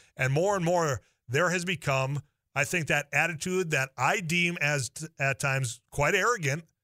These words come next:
about it's either my way or there's no way. There's no room for compromise here. And that seems to be swelling among some of these newerly, uh, new elected, uh, Republicans.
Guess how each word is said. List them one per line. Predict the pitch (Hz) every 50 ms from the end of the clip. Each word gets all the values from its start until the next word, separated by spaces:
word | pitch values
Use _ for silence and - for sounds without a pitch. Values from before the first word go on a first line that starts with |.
| _ _ _ _ _ _ -
about | 143 151 160 160 156 - -
it's | 160 156 - -
either | 190 208 269 185
my | 147 135 139 151 170 185
way | 190 190 208 214 226 226 208 - - _ _ _ _ -
or | 143
there's | 156 151 131 107 117
no | 139 151 160 156
way. | 131 117 107 104
There's | 107 104 95 -
no | 131 160 196
room | 208 208 214 185
for | - 175 139
compromise | - 139 135 127 - 135 117 95 85 80 76 - -
here. | 82 78 - - _ _ _ _ _ _ _ _ _ _ _ _ _ _ _
And | - 143 156 156 147 135
that | 127 143 156 180 196 - - -
seems | - 165 160 160 143
to | 143 143
be | 143 143 -
swelling | - - - 139 131 143 160 165 160 139 123
among | 123 127 127 131 131 123 110
some | - - - 139 131 143
of | 147
these | 143 143 135 123
newerly, | 123 117 113 113 117 120 127 131 135 135 139
uh, | 139 123 123 - - 131 120 110
new | 110 123 139
elected, | 143 131 117 110 107 - 127 117 110 98 - - - - _ _ _ _ -
uh, | 120 120
Republicans. | 127 123 - - 135 175 180 - - - 73 69 - - - -